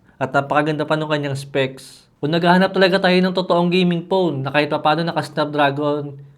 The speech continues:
itong si Poco X six is ang pinakamurang smartphone na makukuha natin, na meron kahit papaano malakas na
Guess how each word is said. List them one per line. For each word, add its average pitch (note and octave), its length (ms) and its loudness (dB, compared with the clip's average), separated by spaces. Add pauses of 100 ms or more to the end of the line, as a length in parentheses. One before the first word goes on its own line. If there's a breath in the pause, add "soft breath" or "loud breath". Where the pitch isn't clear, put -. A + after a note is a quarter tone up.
(180 loud breath)
itong C#3+ 240 -2
si D#3+ 160 -8
Poco D#3+ 240 2
X D#3+ 160 0
six F3 160 -10
is F#3 160 -4
ang E3+ 160 -4
pinakamurang D#3+ 560 -2
smartphone D#3+ 400 -4
na D#3+ 80 -4
makukuha D3 400 -2
natin, C#3 640 -4 (400 soft breath)
na D3 80 -4
meron D3+ 160 0
kahit D#3+ 160 0
papaano D#3+ 400 0
malakas D3 400 -4
na C#3+ 400 -6